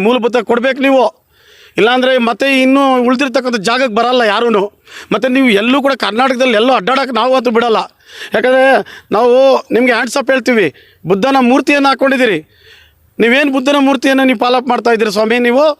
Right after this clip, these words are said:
ಕೋಟ್ಯಾಂತರ ತಮ್ಮ ಹತ್ರ ಇರ್ಬೋದು, ಆದರೆ ಇಲ್ಲಿ ಆಡದ ಪ್ರಕಾರ ನಡ್ಕೋಬೇಕು ಇವ್-, ಇವತ್ತು. ಅದರಿಂದ ಏನು ನಮ್ಮ ಕರ್ನಾಟಕ ದಲಿತ ಸಂಘರ್ಷ ಸಮಿತಿ ಅಂಬೇಡ್ಕರ್ ವಾದದ ಬಳಿ ಇವರು ಅಳಲನ್ನು ತಡ್ಕೊಳ್ತಾರೆ. ರಘು ಅವರು ಮತ್ತು ಕಾರ್ತಿಕ್ ಅವರು ಬಂದು, ಆ, ನಮಗೆ ಹೇಳ್ತಾರೆ.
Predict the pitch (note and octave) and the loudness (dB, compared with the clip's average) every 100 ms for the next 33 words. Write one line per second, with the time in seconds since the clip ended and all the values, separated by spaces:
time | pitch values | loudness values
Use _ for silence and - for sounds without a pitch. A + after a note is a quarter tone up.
0 | _ _ _ - A#3+ C4+ C4+ C4+ C4 B3+ | _ _ _ -2 0 0 0 0 0 0
1 | C4 C4+ C#4 C#4 D#4 C4+ F#3+ - _ - | 0 0 0 0 0 0 0 -4 _ -20
2 | - - G#3 A#3+ C#4 B3+ G#3+ - - A#3+ | -20 -10 -4 -2 0 0 -2 -6 -4 -4
3 | - _ - F#3 C#4+ C#4 C4 B3+ C4+ A3 | -4 _ -8 -4 -2 -2 -2 -2 -2 0
4 | A#3 D4 D4 B3 A#3 F#3+ - G3 F#3+ F3+ | -2 -2 -2 0 0 0 0 0 0 -2
5 | - _ _ - - - G3+ B3 B3 B3+ | -4 _ _ -20 -14 -8 -4 -2 0 0
6 | G#3 - - - - F3 A3+ A#3 A#3 A3 | -2 -6 -18 -20 -6 -2 0 2 0 -2
7 | G3+ B3 A#3+ G#3+ A#3 C4+ C4 B3+ B3 A#3+ | -2 -2 0 -2 0 0 0 -2 -2 0
8 | A3 A3+ B3 A#3+ A#3+ A3+ A3+ G3 B3 B3+ | 0 0 0 0 0 2 0 0 0 2
9 | A#3 A3+ F#3+ - - G3 A#3+ B3 A#3+ A#3 | 2 2 0 -6 -6 -2 0 0 0 -2
10 | A#3 A3 A#3 B3 A#3 - - - F3+ A3+ | -2 0 0 -2 -2 -8 -14 -2 0 2
11 | B3 A#3+ A#3+ A3+ A3+ A3+ A3+ A3 A3+ A#3 | 2 2 0 0 -2 -2 -2 -2 -2 0
12 | A3 A#3 A#3 F3+ - - - F#3 G3+ G3+ | 0 0 0 -2 -8 -14 -4 -2 0 0
13 | A3+ C4 A#3+ | 0 0 -2